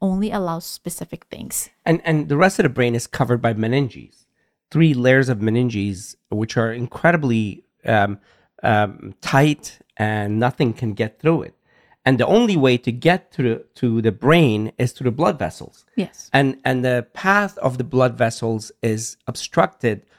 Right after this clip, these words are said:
Speaker 2: through tight junctions of these, uh, endothelial cells.
Speaker 1: Exactly. Perfect. <clears throat> So, you know, large molecules like s-, specific kinds of fats or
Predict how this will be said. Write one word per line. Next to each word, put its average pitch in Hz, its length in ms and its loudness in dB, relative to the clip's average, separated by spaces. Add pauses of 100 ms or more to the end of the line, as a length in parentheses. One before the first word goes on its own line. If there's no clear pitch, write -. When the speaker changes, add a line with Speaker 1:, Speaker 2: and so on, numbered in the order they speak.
(160)
Speaker 2:
through 123 200 0
tight 160 360 -4
junctions 117 800 -2 (500)
of 120 240 2
these, 110 320 -2 (100)
uh, 107 260 -2 (200)
endothelial 120 600 0
cells. - 460 -10
Speaker 1:
Exactly. 214 560 -10 (160)
Perfect. 135 460 -8
<clears throat> - 100 -20 (280)
So, 208 360 4
you 233 120 -6
know, 202 220 -4
large 254 320 2
molecules 196 640 -2
like 165 340 -4 (300)
s-, - 160 -14 (280)
specific - 520 -6
kinds 180 220 -2
of 170 80 -8
fats 170 580 -2
or 160 200 -4